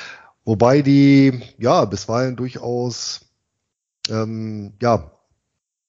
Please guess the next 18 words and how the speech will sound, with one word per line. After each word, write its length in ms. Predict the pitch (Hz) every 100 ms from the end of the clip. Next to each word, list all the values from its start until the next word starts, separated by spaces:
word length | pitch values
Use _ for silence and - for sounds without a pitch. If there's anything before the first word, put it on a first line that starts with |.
| _
auch 320 | - 127 117
mal, 360 | 123 113 117 - _ _ _
ja, 140 | 104 95
auftauchen 600 | 107 110 - 117 113 95
können, 500 | - 156 156 156 - - - - _
wenn 120 | - 110
ich 120 | -
da 160 | 110
beispielsweise 720 | 110 107 117 101 104 107 104 107
an 320 | 104 101 95
bestimmte 380 | - - 107 101
Yieldkurs 600 | 90 127 - 120 117 -
denke, 600 | 110 113 - 113 110 107 - - - _
ja, 200 | 107 110 113 -
oder 680 | 107 104 107 107 104 95 _ _ _ _ _ _ _ _ - _
bestimmte 320 | 107 - 113
Geschäftsmodelle, 1080 | 104 - 123 - 104 110 113 113 113 110 104 _ _ _ -
die, 440 | 107 110 113 104